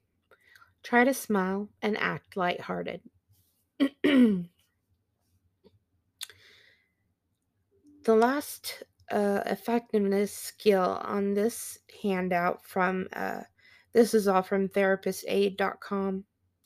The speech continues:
is self-respect effect-, effectiveness, and th-, the acronym for it is fast. Sometimes in relationships, you might find yourself betraying your own values and beliefs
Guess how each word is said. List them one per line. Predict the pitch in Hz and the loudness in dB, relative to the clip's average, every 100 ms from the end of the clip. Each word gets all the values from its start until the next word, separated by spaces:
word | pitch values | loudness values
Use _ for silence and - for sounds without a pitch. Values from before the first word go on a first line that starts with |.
| - _ _ _ _ _ _ _ _ _ _ _ _ _ _ - | -20 _ _ _ _ _ _ _ _ _ _ _ _ _ _ 0
is | 214 190 | 2 2
self-respect | - 254 247 247 220 - 208 202 | 4 6 6 4 2 0 -2 -2
effect-, | 190 185 180 - _ - | -2 -2 -6 -8 _ -2
effectiveness, | 208 - 214 - 185 185 185 180 - | 0 2 0 0 -4 -2 -4 -6 -6
and | 196 196 | -2 -2
th-, | 196 208 | -2 -10
the | 190 202 196 196 - | -6 -2 0 0 0
acronym | 202 196 196 196 190 | 0 0 0 2 2
for | 185 - 185 175 | -2 -2 0 -2
it | - | -4
is | 165 - | -8 -10
fast. | - 175 170 156 - - - - _ _ _ _ _ _ _ _ _ _ _ _ - - _ | -8 -6 -6 -8 -16 -18 -18 -20 _ _ _ _ _ _ _ _ _ _ _ _ -20 -20 _
Sometimes | - 277 277 311 285 | -4 0 2 2 2
in | 269 | 2
relationships, | 247 233 226 214 214 202 - 208 - - | 4 4 2 2 0 0 2 2 0 -2
you | 202 | 0
might | 208 220 214 - | 2 0 -2 -2
find | 220 214 | 0 2
yourself | 214 - 190 190 | 0 0 -2 -2
betraying | 214 208 - 190 190 202 | -4 -6 -4 -2 -2 -2
your | 214 - | -4 -4
own | 190 190 | -2 0
values | 190 220 226 202 196 202 - _ _ _ _ _ - | 2 2 2 2 0 -4 -12 _ _ _ _ _ -2
and | 247 | 2
beliefs | 240 262 262 185 - - | 4 2 2 0 -4 -18